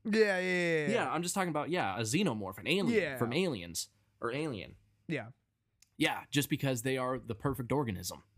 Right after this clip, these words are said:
Speaker 1: They're scary.
Speaker 2: And,
Speaker 1: Yeah.
Speaker 2: you know, their, their reproduction cycle is terrifying.
Speaker 1: Yeah.
Speaker 2: And, you know, they have a hive mind because of the queen, which you need to watch Aliens 'cause you haven't seen Aliens,
Speaker 1: Nope.
Speaker 2: right?
Speaker 1: I will. I'll get there. I'll get there.
Speaker 2: Oh.
Speaker 1: <laughs>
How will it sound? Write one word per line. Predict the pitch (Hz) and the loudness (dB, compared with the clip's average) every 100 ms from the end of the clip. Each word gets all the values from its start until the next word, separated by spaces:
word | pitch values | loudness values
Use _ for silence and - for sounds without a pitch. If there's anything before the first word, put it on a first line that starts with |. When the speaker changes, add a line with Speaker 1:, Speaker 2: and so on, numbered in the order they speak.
| - - | -12 -6
Speaker 1:
They're | 151 | -6
scary. | - 151 127 120 | -4 -6 -6 -6
Speaker 2:
And, | - 123 - | -2 -2 -2
Speaker 1:
Yeah. | 131 | -2
Speaker 2:
you | 131 | 2
know, | 127 120 | 2 0
their, | 120 120 | 0 -2
their | 110 117 113 | -2 -2 -2
reproduction | 113 131 131 123 147 113 101 92 - _ _ _ | 0 -2 0 -2 -2 -2 -2 -2 -10 _ _ _
cycle | - 107 101 101 | -2 0 0 -2
is | - | -2
terrifying. | 104 92 - 90 92 117 - - | -2 -4 -4 -4 -4 -4 -8 -10
Speaker 1:
Yeah. | 120 113 - _ - | -6 -6 -10 _ -2
Speaker 2:
And, | 113 113 110 107 104 - | 0 0 -2 -2 -4 -6
you | 107 110 | -8 -4
know, | 107 | -4
they | 110 | -4
have | 120 | -4
a | 107 | -4
hive | 117 131 127 | -2 -2 -2
mind | 107 95 98 107 - | -4 -4 -4 -6 -4
because | 110 113 104 | -4 -2 -4
of | |
the | 98 | -6
queen, | - 143 127 98 117 - _ _ - | -6 -6 -4 -4 -8 -14 _ _ -6
which | 117 107 - - - | -4 -4 -6 -12 -8
you | 107 | -4
need | 117 | -2
to | 113 | -2
watch | 110 107 | -2 -2
Aliens | 135 127 98 101 | -2 -2 -2 -6
'cause | - 104 | -4 -2
you | |
haven't | 135 131 | -2 -2
seen | 127 | -4
Aliens, | 113 147 90 87 - - _ _ | -2 -2 -4 -10 -14 -14 _ _
Speaker 1:
Nope. | 123 104 | -4 -4
Speaker 2:
right? | 113 - _ _ _ - - - - _ _ | -4 -8 _ _ _ -8 -8 -10 -18 _ _
Speaker 1:
I | 127 | -4
will. | 143 147 135 _ | -2 -2 -4 _
I'll | 147 | -6
get | 147 143 | -6 -4
there. | 127 - _ _ _ _ _ _ _ _ | -6 -10 _ _ _ _ _ _ _ _
I'll | - 151 | -4 -2
get | 180 | 0
there. | 147 - | 0 0
Speaker 2:
Oh. | - - | -4 -8
Speaker 1:
<laughs> | _ _ - - 185 | _ _ -20 -6 -4